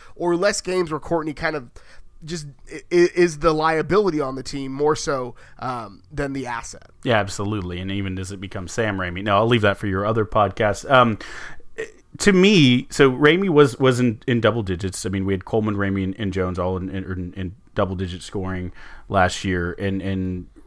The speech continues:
Speaker 2: Ramey was just at about eleven points a game. But the, the, the kind of key metric for me is, can he get to fifteen? They were six and one in the seven games he, he scored fifteen points. So when he is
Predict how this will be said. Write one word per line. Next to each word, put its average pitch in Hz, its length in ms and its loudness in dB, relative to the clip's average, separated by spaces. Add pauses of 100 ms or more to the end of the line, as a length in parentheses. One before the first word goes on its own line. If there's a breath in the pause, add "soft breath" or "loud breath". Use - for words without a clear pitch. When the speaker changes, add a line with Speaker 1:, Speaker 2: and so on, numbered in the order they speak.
Speaker 2:
Ramey 135 280 6
was 113 120 2
just 120 160 -2
at 107 60 2
about 98 160 4
eleven 92 400 -2
points 92 320 -10
a 98 40 -14
game. 90 300 -8
But 90 160 -10
the, 104 80 -10
the, 113 280 -12 (120)
the 120 80 -8
kind 131 160 -6
of 110 60 -12
key 139 180 -4
metric 107 380 -4
for 98 120 -8
me 95 360 -4 (280 loud breath)
is, 98 120 -8
can 123 160 0
he 110 60 2
get 101 120 0
to - 100 -10
fifteen? 95 460 -8
They 87 80 -8
were 90 80 -8
six - 260 -4
and 107 140 -2
one 98 160 0
in 92 60 -4
the 92 60 -6
seven 98 340 -2
games 92 260 -6
he, 98 140 -4
he 101 220 -8
scored 95 340 -2
fifteen 95 380 -6
points. 87 320 -8
So 95 120 -4
when 92 160 -2
he 151 400 -2 (460 loud breath)
is 123 440 4